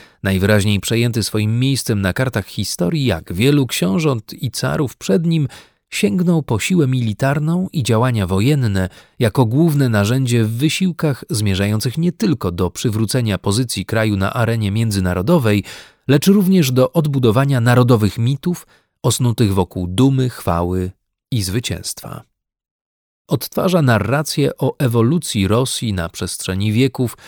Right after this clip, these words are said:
która podkreśla wnioski współgrające z jego interesami, że świat jest niebezpieczny,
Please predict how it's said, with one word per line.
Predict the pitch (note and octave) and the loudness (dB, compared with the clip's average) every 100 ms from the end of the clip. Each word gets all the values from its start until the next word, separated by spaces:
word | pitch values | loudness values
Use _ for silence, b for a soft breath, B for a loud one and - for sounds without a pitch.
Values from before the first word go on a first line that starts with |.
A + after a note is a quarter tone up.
| B B B | B B B
która | - D#3 C3+ | 0 2 2
podkreśla | C3 B2 - B2+ C#3 A#2+ G2+ | 0 -2 -2 -2 0 -2 0
wnioski | G2 A#2+ C3 - B2+ | 2 2 0 -2 -4
współgrające | - G3 F3+ C3 A#2+ E3+ E3+ C3+ | -4 -4 0 0 0 0 0 0
z | G2 | 2
jego | G2+ A2 A#2 C#3+ | 2 4 2 0
interesami, | D3+ D3 E3+ F3+ F2+ E2+ - A#2 B B B | 0 -2 -4 -4 -4 -8 -12 -20 B B B
że | G2 A#2 B2+ - - | 0 2 2 0 -6
świat | - - D2+ - | -8 -6 -8 -8
jest | - - - | -12 -12 -6
niebezpieczny, | G2+ C#3 B2+ - C#3 - B2 | -2 0 0 0 -2 -2 -4